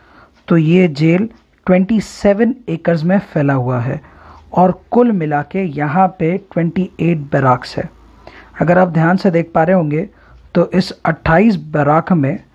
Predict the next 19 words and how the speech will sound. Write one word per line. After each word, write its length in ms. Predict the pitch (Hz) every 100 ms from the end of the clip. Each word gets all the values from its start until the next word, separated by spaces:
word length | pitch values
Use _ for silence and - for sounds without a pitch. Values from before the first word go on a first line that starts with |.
| _ _ _ -
approximate 1000 | 208 202 196 214 - - 233 156 123 - - _ _ _ -
पच्चीस 500 | 202 - 277 262 -
सौ 140 | 175
से 220 | 170 190 175
ज़्यादा 600 | 139 139 143 160 202 220 - _ _ -
कैदी 360 | 160 147 175
कैद 380 | 175 - 139 131
हैं 260 | 131 127 - - - _ -
और 220 | 175 180 -
इनमें 340 | 185 196 214
नाइंटी 640 | 190 156 151 160 208 202 254
परसेंट 500 | 208 190 180 151 -
कैदी 320 | 156 147 156
जो 180 | 135 139
है, 280 | 131 202 262 - _ _ _ - _ -
वो 220 | 156 - -
under 280 | 165 170
trial 400 | 160 147 131 127
हैं। 200 | - -